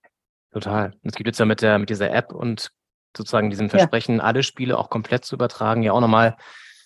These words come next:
Speaker 1: noch ein höheres, eine höhere Nachfrage sozusagen, ne, oder Angebot, einfach ein höheres Angebot, dem ihr
Speaker 2: Ja,
Speaker 1: sozusagen
Speaker 2: ja.
Speaker 1: nachkommen müsst, ne? Also das ist schon auch beeindruckend. Ich find's immer vor allen Dingen,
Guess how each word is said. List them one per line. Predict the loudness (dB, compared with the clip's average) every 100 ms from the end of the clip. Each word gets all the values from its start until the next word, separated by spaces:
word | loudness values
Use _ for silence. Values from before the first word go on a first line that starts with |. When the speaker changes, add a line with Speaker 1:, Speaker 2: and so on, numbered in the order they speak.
| _
Speaker 1:
noch | -2 0
ein | 0
höheres, | 2 2 2 -2 -4 -12 -10
eine | -4
höhere | -2 2
Nachfrage | 4 2 2 -2 -4
sozusagen, | -4 -10 -6 -4 -2 -2
ne, | -2
oder | 0
Angebot, | 2 2 2 -2
einfach | -2 -4
ein | -4
höheres | -4
Angebot, | -2 -4 -4 -4
dem | -4
ihr | 0 4
Speaker 2:
Ja, | 6
Speaker 1:
sozusagen | 6 4 4
Speaker 2:
ja. | 6
Speaker 1:
nachkommen | 4 4 2 2
müsst, | -2 -2
ne? | -2 -4 -16 -16 -18 -20 -20 _ 0
Also | 2 2 -2
das | -4 -2
ist |
schon | 0 2
auch | 2
beeindruckend. | 2 2 2 0 -4 -6
Ich | -2
find's | 0 4
immer | 4
vor | 4
allen | 2
Dingen, | 2